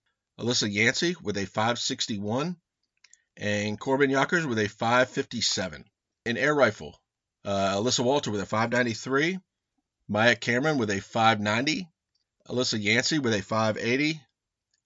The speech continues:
and Madison Kennedy with a five seventy-three. And their top shooter was Alyssa Walter with an aggregate of eleven seventy-nine. The next match for the day was at Air Force Academy.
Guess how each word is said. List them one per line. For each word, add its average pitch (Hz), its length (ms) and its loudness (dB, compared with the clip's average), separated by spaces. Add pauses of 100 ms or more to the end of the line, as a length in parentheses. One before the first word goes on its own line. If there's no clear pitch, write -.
and 110 240 0
Madison 135 340 4
Kennedy 127 460 2
with 95 180 -6
a 95 80 -6
five 113 340 0
seventy-three. 117 640 -4 (840)
And 104 360 0
their 123 140 2
top 131 240 2
shooter 139 320 2
was 113 260 2
Alyssa 117 300 -2
Walter 127 480 0
with 107 180 -2
an 98 80 -4
aggregate 113 440 0
of 101 160 -4
eleven 107 360 -2
seventy-nine. 110 800 -4 (960)
The 117 60 -4
next 143 240 2
match 156 180 2
for - 100 -4
the 147 100 2
day 147 320 2 (220)
was 110 200 0
at 110 280 0
Air 135 140 8
Force 147 300 2
Academy. 156 520 4